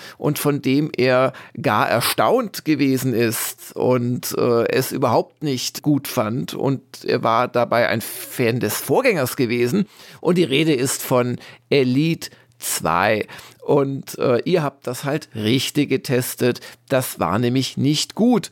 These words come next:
Also es geht um Frontier, dem nächsten Werk aus der Elite-Schmiede.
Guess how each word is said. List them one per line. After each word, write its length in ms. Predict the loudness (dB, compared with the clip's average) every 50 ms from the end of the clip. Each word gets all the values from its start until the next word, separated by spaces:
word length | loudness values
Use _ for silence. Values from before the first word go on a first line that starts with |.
| -18 -12
Also 280 | -4 -4 -2 0 2
es 180 | 0 0 -2 0
geht 160 | 0 0 0
um 140 | 0 -2 -4
Frontier, 800 | -4 -2 0 0 0 0 -4 -4 -2 0 2 2 2 2 0 -2 -4 -10 -20 -20 -20 _ -2
dem 380 | 2 2 2 4 2 0 0 -2 -4 -10 -20 -12 -4
nächsten 720 | -2 0 2 2 0 -2 -6 -8 -6 -2 -2 -2 0 2
Werk 400 | 2 4 4 2 2 0 -2 -2
aus 340 | -2 0 0 -2 -4 -6
der 540 | -2 0 2 2 4 4 4 4 2 2 2
Elite-Schmiede. 1200 | 2 2 2 2 2 2 0 0 -2 -6 -8 -6 -4 -4 -2 2 2 2 4 4 4 4 2 2